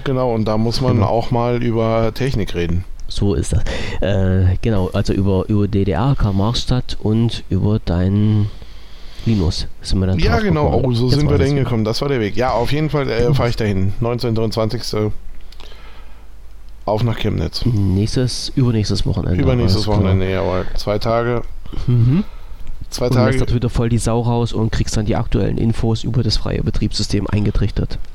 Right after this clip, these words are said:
Speaker 1: Äh, keine Ahnung. Nee, aber es, äh, die geben sich da, äh, wirklich total viel Mühe.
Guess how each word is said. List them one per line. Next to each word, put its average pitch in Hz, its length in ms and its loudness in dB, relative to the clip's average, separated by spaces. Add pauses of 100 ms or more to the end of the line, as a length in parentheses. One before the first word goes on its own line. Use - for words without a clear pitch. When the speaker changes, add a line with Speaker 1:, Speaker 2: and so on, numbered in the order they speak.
(280)
Speaker 1:
Äh, 135 500 2 (360)
keine 208 240 0
Ahnung. 110 260 0
Nee, 156 220 0
aber 147 160 0
es, 139 160 -2
äh, 127 180 0
die 113 480 0
geben 131 300 -2
sich 143 140 -2
da, 127 340 0
äh, 113 140 0
wirklich 139 280 -2
total 131 280 -2
viel 160 160 0
Mühe. 156 340 2